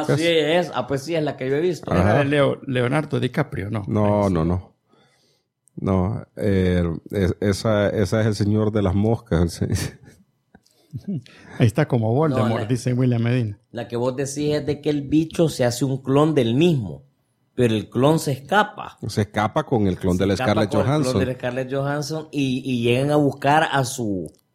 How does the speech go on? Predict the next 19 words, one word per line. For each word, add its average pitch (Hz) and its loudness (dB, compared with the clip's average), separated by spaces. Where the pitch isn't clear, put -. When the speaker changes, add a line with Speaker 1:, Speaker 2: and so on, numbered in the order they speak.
Speaker 2:
A, 107 4
a 95 4
su, - -2
Speaker 1:
a 95 2
su 92 2
original. 127 0
Speaker 2:
a 175 2
su 131 0
original, 113 0
cabal. 110 0
Speaker 1:
Ujú, 131 -8
ujú. 139 -8
Sí, 135 -2
es 110 -4
buena 113 2
esa 104 0
película, 104 2
Speaker 2:
<clears throat> - -
Speaker 1:
man. 76 -8